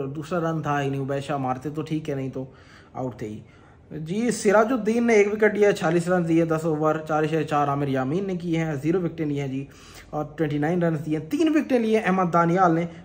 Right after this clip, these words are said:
फिफ्टी नाइन रन दिए हैं और जो कि man of the match भी आज करार दिए जाएंगे क्योंकि बहुत अच्छी इनिंग भी साथ खेली है। तीन विकेटें ली है जी खुशदिल शाह ने, फैसल करम ने एक। खुशदिल शाह की बॉलिंग आज मुझे हद से ज़्यादा पसंद है, बै-, बैटिंग में वो उतना, वो कहते हैं, नहीं कमाल दिखा सके, लेकिन तीन विकेटें क्रूशल मोमेंट पे उन्होंने विकेटें ली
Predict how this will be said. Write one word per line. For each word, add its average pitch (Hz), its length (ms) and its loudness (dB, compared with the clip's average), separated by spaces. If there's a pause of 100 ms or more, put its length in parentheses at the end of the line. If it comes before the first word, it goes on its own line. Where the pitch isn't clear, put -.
(120)
फिफ्टी 196 280 -2
नाइन 175 500 4
रन 220 140 4
दिए 156 320 -2
हैं 151 220 -6 (220)
और 160 200 2
जो 165 140 0
कि 190 120 2
man 151 260 2
of 220 120 2
the 180 160 -2
match 208 340 2
भी 233 140 4
आज 214 200 6
करार 190 240 2
दिए 180 180 4
जाएंगे 185 240 -2
क्योंकि 202 200 -2
बहुत 190 240 -4
अच्छी 202 180 -6
इनिंग 185 360 0
भी 156 100 2
साथ 135 200 -4
खेली 110 280 -12
है। 104 120 -18 (400)
तीन 269 180 4
विकेटें 254 300 4
ली 240 140 0
है 226 80 8
जी 233 100 2
खुशदिल 214 420 4
शाह 214 260 4
ने, 208 160 0
फैसल 175 600 -2
करम 165 220 -2
ने 156 120 0
एक। 156 120 -6
खुशदिल 240 280 -4
शाह 208 220 -4
की 220 120 -2
बॉलिंग 190 260 2
आज 170 140 2
मुझे 170 140 0
हद 165 180 -6
से - 60 -14
ज़्यादा 170 220 0
पसंद 160 320 -4
है, 165 60 2
बै-, 151 260 -6
बैटिंग 165 240 -4
में 208 80 -2
वो 170 280 -4 (320)
उतना, 175 300 0
वो 156 120 2
कहते 147 260 -4
हैं, 147 60 -2
नहीं 190 380 2
कमाल 156 340 2
दिखा 135 300 -4
सके, 131 260 -10
लेकिन 160 200 -6
तीन 220 340 -2
विकेटें 202 400 -4
क्रूशल 233 360 2
मोमेंट 156 320 0
पे 147 60 0
उन्होंने 143 160 -2
विकेटें 139 300 -8
ली 151 120 -6